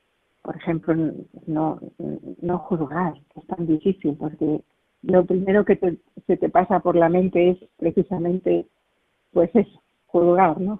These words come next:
Que tenemos una costumbre tremenda, ¿no? Entonces, eh, que Jesús te vaya indicando cómo desarrollar esas, esos comportamientos, ¿no? Con-, que te va moldeando.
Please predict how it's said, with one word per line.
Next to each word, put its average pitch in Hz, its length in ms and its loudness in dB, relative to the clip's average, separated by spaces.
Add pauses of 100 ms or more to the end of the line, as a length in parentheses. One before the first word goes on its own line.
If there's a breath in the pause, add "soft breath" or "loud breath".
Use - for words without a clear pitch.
Que 165 360 -4
tenemos 190 320 0
una 202 200 4
costumbre 170 580 0
tremenda, 165 460 -2
¿no? 202 160 -8 (580 soft breath)
Entonces, 233 580 2 (140)
eh, 170 680 2
que 170 140 -2
Jesús 214 340 -2
te 226 140 4
vaya 208 640 2
indicando 185 680 2
cómo 185 580 -2 (520)
desarrollar 180 720 0
esas, 160 640 -4 (1080)
esos 180 320 -2
comportamientos, 180 1000 0
¿no? 247 220 -2 (100)
Con-, 180 240 -4
que 180 100 -10
te 170 160 -2
va 180 280 2
moldeando. 165 840 0